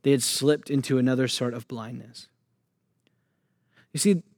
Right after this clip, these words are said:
so much of the problems that we have within our lives is not necessarily the fact that we need something new to keep us going,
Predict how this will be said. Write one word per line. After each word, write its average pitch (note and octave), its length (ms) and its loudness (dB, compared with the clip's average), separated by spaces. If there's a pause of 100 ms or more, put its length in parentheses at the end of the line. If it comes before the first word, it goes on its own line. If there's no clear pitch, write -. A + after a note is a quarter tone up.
so A3 380 6
much G3 320 6
of D#3 60 2
the D3+ 60 2
problems E3 480 4
that D#3 60 6
we C#3 100 2
have C#3+ 220 2
within D3 200 2
our C3+ 120 2
lives C3+ 340 2
is C3 140 -2
not D#3+ 160 2
necessarily D3 500 2
the C3 120 0
fact C3+ 180 -4
that D3+ 60 -2
we C#3+ 120 6
need D3 340 6
something D3 460 4
new D3 160 6
to C#3+ 80 4
keep C3 260 0
us B2+ 160 -4
going, C3 440 0